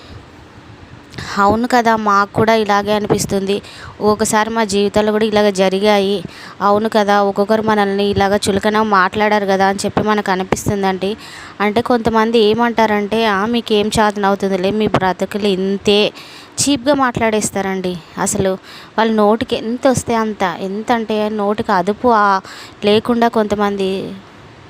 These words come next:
మాట్లాడేస్తారు. అలాగా మాట్లాడినప్పుడు మనకైతే చాలా బాధ అనిపిస్తుందండి.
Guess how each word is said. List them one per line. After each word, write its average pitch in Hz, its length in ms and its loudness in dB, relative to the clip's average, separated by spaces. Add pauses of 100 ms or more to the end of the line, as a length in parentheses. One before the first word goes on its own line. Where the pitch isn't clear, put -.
(140)
మాట్లాడేస్తారు. 180 920 -10 (1200)
అలాగా 233 280 0
మాట్లాడినప్పుడు 226 840 0
మనకైతే 214 420 -2
చాలా 226 300 0
బాధ 202 300 2
అనిపిస్తుందండి. 226 840 -4